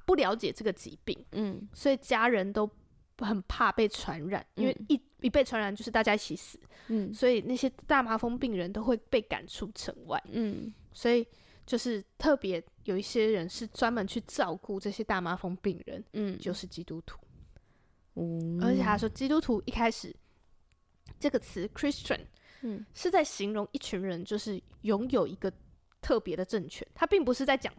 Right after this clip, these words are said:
Speaker 1: 一个宗教哦，
Speaker 2: 嗯。
Speaker 1: 拥有一个特别不一样的宗教，不是，拥有一个信耶稣的宗教，不是，
Speaker 2: 嗯。
Speaker 1: 是他们拥戴另一个王，
Speaker 2: 嗯。
Speaker 1: 这个王是耶稣，然后这个王是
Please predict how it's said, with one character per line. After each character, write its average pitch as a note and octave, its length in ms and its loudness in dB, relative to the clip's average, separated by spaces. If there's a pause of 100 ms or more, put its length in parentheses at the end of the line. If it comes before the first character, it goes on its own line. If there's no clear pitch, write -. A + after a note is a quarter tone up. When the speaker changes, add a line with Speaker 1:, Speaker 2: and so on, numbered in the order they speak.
(140)
Speaker 1:
一 A#3 60 -14
个 A3+ 100 2
宗 B3 340 -2
教 - 220 0
哦， A#1+ 260 -4
Speaker 2:
嗯。 C#4+ 100 0
Speaker 1:
拥 C4 120 6
有 A#3 120 4
一 F#3+ 60 -2
个 - 80 -2
特 A3 160 0
别 - 220 -2
不 D4 160 4
一 G#3 60 -2
样 G#3+ 120 2
的 F#3+ 80 4
宗 D#3+ 180 -4
教， C#3 160 -4
不 - 140 -10
是， - 280 -6 (460)
拥 A3+ 120 4
有 C4+ 120 4
一 F#3+ 80 2
个 F3+ 300 2
信 B3 220 -2
耶 A#3 120 6
稣 A#3+ 140 -4
的 G3+ 100 2
宗 E3 220 -4
教， F#3+ 160 0
不 - 140 -6
是， - 280 -6 (100)
Speaker 2:
嗯。 G#3 300 -4
Speaker 1:
是 - 220 -4
他 - 180 -2
们 A3+ 240 -2 (340)
拥 A3+ 280 0
戴 A#3+ 260 4
另 B3+ 160 2
一 G3+ 220 -4
个 F#3 180 4
王， F3 400 0 (280)
Speaker 2:
嗯。 A3 120 -4
Speaker 1:
这 B3+ 120 2
个 A#3 80 4
王 G3+ 200 2
是 A#3 180 -6
耶 G3+ 200 0
稣， F#3 280 -4
然 F3+ 120 -2
后 G#3+ 80 -6
这 A#3+ 140 -4
个 G3 100 4
王 E3 240 -2
是 F#3 340 -6